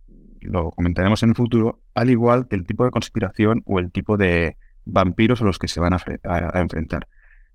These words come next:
¿Significa esto que esto es una especie de sandbox y que Kenneth Hyde nos deja a la buena de Dios con un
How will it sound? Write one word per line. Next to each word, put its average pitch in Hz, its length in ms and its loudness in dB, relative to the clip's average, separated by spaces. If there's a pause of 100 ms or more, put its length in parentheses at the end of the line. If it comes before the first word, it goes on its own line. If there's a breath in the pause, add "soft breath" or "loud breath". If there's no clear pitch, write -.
(160)
¿Significa 107 520 2
esto 135 240 0
que - 80 -2
esto 123 220 -4
es 113 100 -4
una 123 100 2
especie 117 460 0
de 113 200 2
sandbox 113 920 0
y 107 120 -2
que 104 260 0
Kenneth 107 340 0
Hyde 110 280 2
nos 101 260 0
deja 104 720 2
a 107 40 0
la 107 80 2
buena 107 280 0
de 101 120 -2
Dios 104 440 0
con 101 180 -2
un 101 540 -6